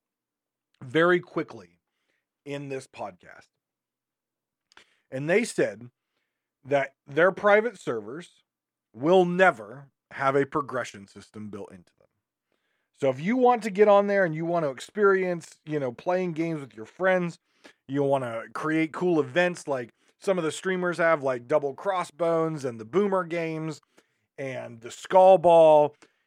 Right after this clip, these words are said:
If you want to go and experience fun things like that without having to worry about being harassed or without having to take a long amount of time in order to, um, spike that server, or you're doing a charity event or something like that, the private servers are gonna be great for you.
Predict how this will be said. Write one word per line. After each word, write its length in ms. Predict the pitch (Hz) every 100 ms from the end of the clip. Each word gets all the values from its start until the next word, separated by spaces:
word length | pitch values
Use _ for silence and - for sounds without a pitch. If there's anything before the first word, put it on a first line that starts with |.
| -
If 140 | 147
you 100 | 247
want 140 | 277
to 80 | 233
go 280 | 180 208 202
and 80 | 165
experience 540 | - - 180 175 147
fun 240 | - 185 185
things 240 | 180 170
like 220 | 156 147
that 240 | 147 139 131
without 300 | 135 143 143
having 260 | 147 151
to 60 | 139
worry 260 | 123 131
about 260 | 127 120 113
being 220 | 123 120
harassed 560 | 113 113 165 175 175 143
or 60 |
without 320 | 123 127 139 131
having 260 | 131 131
to 60 | 110
take 240 | 139 113
a 20 |
long 380 | 113 120 135 139
amount 240 | 127 120 113
of 80 |
time 400 | - 139 135 127 - _ _ _ _ _ - 151
in 120 | 156
order 320 | 156 160 151
to, 420 | 143 143 131 120 - _ _ _ _
um, 540 | 131 131 123 120 113 110 -
spike 420 | - 175 180 170
that 180 | 165 143
server, 480 | - 165 156 160
or 200 | 156 135
you're 120 | 131 131
doing 320 | 127 120 110
a 60 |
charity 440 | 101 - 196 190 185
event 240 | 170 165
or 100 | 143
something 320 | - 147 147
like 220 | 135 131 160
that, 280 | 165 165 _ _ _ _ _ _ _
the 100 | 135
private 320 | 151 233 262 233
servers 320 | 233 214 185
are 60 |
gonna 120 | 175 156
be 80 |
great 320 | 147 120 113 -
for 80 | 85
you. 160 | 73